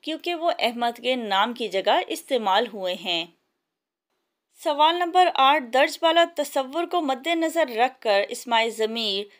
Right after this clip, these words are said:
तू, तुम और आपकी मदद से तीन जुमले बनाएं। नंबर एक, तूने मेहनत की, तू कामयाब ज़रूर होगा। नंबर दो,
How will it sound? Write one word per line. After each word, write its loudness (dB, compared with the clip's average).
तू, -8
तुम -4
और -4
आपकी 0
मदद 0
से -2
तीन -4
जुमले -2
बनाएं। 0
नंबर 0
एक, -4
तूने -6
मेहनत -2
की, -8
तू -16
कामयाब 0
ज़रूर 2
होगा। 2
नंबर -6
दो, -4